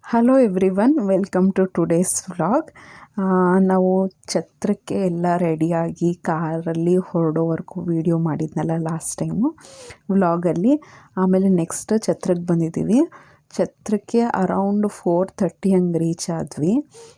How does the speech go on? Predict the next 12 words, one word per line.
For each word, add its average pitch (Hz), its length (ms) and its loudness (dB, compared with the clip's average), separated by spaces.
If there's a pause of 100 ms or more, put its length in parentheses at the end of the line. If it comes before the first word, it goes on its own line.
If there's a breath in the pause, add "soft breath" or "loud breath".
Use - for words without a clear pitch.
ರಿಸೆಪ್ಷನ್ 190 540 0
ಸ್ಟಾರ್ಟ್ 170 340 -4
ಆಗೋಗುತ್ತೆ 160 420 -2
ಅಂತ. 156 300 -4 (320)
ಆ, 175 240 0
ರಿಸೆಪ್ಷನ್ಗೆ 180 600 0
ಎಲ್ಲ 165 200 2
ರೆಡಿಯಾಗಿದ್ದೀವಿ 160 640 0
ನೋಡ್ಬೋದು. 160 640 -2 (580 loud breath)
ಇದು 202 260 2
ಹಸ್ಬೆಂಡು 202 680 2
ಮತ್ತು, 247 600 2